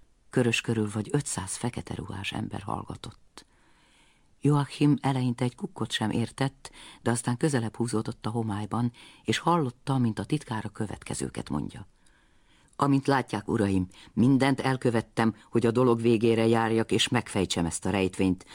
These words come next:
amelynél nehezebbel még egyáltalán nem volt dolgom.” Képzeljék el, egyszerre beállít egy pofa,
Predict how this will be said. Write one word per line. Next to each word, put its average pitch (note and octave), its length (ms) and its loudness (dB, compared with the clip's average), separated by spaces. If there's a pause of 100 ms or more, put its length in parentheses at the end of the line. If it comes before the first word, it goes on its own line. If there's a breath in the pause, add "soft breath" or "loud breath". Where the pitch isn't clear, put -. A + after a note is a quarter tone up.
(180 loud breath)
amelynél G2 480 2
nehezebbel E2+ 680 -2
még E2+ 240 -2
egyáltalán E2 720 -4
nem D#2 200 -2
volt D2+ 220 -8
dolgom.” - 380 -10 (880 soft breath)
Képzeljék B2+ 640 0
el, - 180 -12 (380 loud breath)
egyszerre C3+ 440 2
beállít B2+ 440 2
egy F#2 120 -4
pofa, D#3+ 420 0